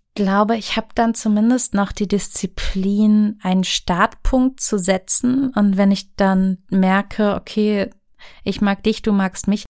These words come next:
ich finde, dann kann man ja auch verabreden, dass man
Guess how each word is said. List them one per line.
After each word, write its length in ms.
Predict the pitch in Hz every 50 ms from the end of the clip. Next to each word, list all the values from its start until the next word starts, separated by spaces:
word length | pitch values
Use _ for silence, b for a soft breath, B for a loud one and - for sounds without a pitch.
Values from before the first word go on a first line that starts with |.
| _ -
ich 120 | - 185 -
finde, 220 | - 220 226 220
dann 140 | 202 196 190
kann 180 | - - 226 226
man 160 | 226 214 196
ja 120 | 190 185
auch 100 | 180 -
verabreden, 1080 | - - 185 175 196 220 - - - - 185 175 170 170 165 156 156 156 151 156 - _ _ _ _
dass 240 | - 180 170 - -
man 540 | 190 175 175 170 170 165 165 165 165 170 b